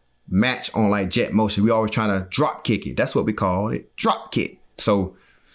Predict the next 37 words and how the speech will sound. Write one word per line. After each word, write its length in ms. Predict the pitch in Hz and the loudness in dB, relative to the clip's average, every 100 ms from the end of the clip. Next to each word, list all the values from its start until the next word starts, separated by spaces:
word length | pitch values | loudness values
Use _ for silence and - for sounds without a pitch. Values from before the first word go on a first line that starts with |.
| _ - - - - - | _ -16 -16 -18 -20 -6
good, 380 | - 302 - - | -2 0 -2 -4
toodles 300 | - 294 262 | 0 2 2
to 60 | 190 | 2
them, 180 | 185 123 | 2 2
man. 240 | 107 123 | 2 2
You 60 | 214 | 2
can't, 300 | 254 214 190 | 2 0 0
you 100 | 196 | 0
can't 200 | 220 185 | 2 2
outdo 300 | 185 180 170 | 0 2 2
that. 160 | 117 | 2
You 60 | 120 | 2
know 100 | 131 | 2
what 60 | |
I'm 60 | 135 | 2
saying? 180 | 135 135 | 0 2
That's 160 | 156 | 2
just 140 | 160 131 | 2 2
us 180 | 147 147 | 0 2
on 100 | 139 | 0
this 140 | 135 | 0
to 60 | 123 | 0
the 80 | 110 | 0
back 260 | 143 143 | 0 0
end. 240 | 143 135 143 | 0 2 2
We 60 | |
just 120 | 160 | 2
gotta 160 | 135 123 | 0 0
be, 160 | 117 90 | 0 0
execute 380 | 120 101 120 | 0 0 2
that 160 | 104 95 | 2 2
way 180 | 110 110 | 2 2
better, 280 | 101 110 107 | 2 4 4
man. 220 | 107 104 | 4 2
That 140 | 123 | 2
was 140 | 123 98 | 0 0
just, 320 | 98 104 | 2 0